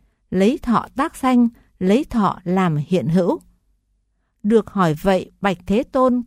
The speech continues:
con trả lời như vậy. Này Sariputta,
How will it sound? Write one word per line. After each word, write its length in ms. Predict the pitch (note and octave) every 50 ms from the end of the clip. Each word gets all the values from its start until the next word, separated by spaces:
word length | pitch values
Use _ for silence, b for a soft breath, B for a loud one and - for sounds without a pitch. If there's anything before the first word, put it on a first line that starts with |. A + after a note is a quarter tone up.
| _
con 180 | - B3+ B3 A#3+
trả 220 | A#3 G#3+ F3 C#3
lời 340 | B2 C#3 E3+ F3 E3+ D#3 C#3+
như 300 | C#3 E3 G3+ A#3+ A3+ F#3
vậy. 260 | E3 E3+ F3+ E3 B2+ - _ _ _ _ _ _ _ _ _ _ _ _ _ _ _ _ _ _ _ _ _ _ _ _ _ _
Này 360 | A3+ A3+ A3+ A3 G3+ F#3+ F3+
Sariputta, 1000 | F3+ - - C#4+ C#4 C4 C4+ C4+ C4 A#3 - B3+ C4 B3+ B3+ B3+ A#3+ A#3+ A#3 A#3+